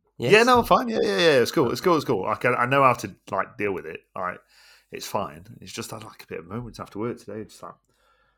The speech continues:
Speaker 2: it's like my heart started racing. I couldn't control, like, my, like, anyway. Don't wanna go too far into it, but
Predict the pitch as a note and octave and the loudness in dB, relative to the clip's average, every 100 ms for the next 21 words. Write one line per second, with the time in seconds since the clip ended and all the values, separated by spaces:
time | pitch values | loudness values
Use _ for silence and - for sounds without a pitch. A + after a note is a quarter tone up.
0 | _ _ _ _ - G2 F#2+ _ - F#2+ | _ _ _ _ -20 -18 -20 _ -16 -4
1 | B2+ C3+ - G#2 F2 F#2 E2 D2+ - E2+ | 2 2 2 -4 -4 -6 -10 -10 -14 -10
2 | A2+ A2 A2 G#2 F#2+ A#2 A2 F#2+ F2 E2 | -8 -8 -8 -10 -6 0 0 0 -6 -12
3 | - - F2+ - - _ _ F2+ F2 F2 | -18 -18 -16 -16 -20 _ _ -10 -10 -12
4 | _ F2+ E2+ D#2 _ - - _ - F2 | _ -14 -14 -14 _ -20 -20 _ -18 -14
5 | D#2 E2 D#2+ D#2 D#2 D2+ - - - - | -14 -14 -12 -12 -12 -14 -16 -8 0 0
6 | - B3 | 0 -6